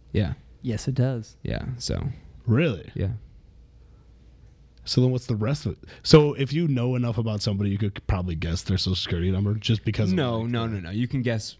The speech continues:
Speaker 1: what, like, the first, uh, number is. I think Arizona was nine, California's five, New York, like, Connecticut, that area is, like, ones and twos.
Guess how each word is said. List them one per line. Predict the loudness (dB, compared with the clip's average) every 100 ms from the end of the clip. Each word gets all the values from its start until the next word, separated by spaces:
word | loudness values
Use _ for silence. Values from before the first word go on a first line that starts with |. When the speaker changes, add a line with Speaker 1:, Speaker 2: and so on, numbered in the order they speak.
| _ -20 _ 0
Speaker 1:
what, | 2 2
like, | -2 -4
the | -6
first, | 0 0 0 -10 -14 -12 -12 -6 2
uh, | 2 2 -4 -4
number | -2 -2 -4 -8 -10
is. | -8 -8 -10 -20 -20 -20 -20 -20 -16 0
I |
think | 4 4 4
Arizona | 2 2 0 -2 -2 -4
was | -2
nine, | -2 -2 -2 -2 -4 -2
California's | -2 -2 -4 -4 -2 -4 -8
five, | -2 -2 0 -2 -4 -6 -8
New | 0 2
York, | 2 0 -2 -6 -8
like, | -8 -4
Connecticut, | -2 -2 -4 -4
that | -4 -2
area | -2 -2
is, | -4 -6
like, | -8 -6
ones | -2 -2 -2 -4
and | -6 -4
twos. | -4 -4 -8 -10